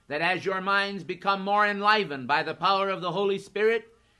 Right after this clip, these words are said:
you can become a part of the answers to prayer for those lesser evolved beings upon the planet.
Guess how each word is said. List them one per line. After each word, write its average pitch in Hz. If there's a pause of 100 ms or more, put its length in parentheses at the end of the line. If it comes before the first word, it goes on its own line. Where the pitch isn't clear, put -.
(120)
you 220
can 202
become 208
a 233
part 185 (380)
of 165
the 160
answers 226
to 196
prayer 139 (220)
for 175
those 202 (160)
lesser 214
evolved 208
beings 165
upon 180
the 180
planet. 165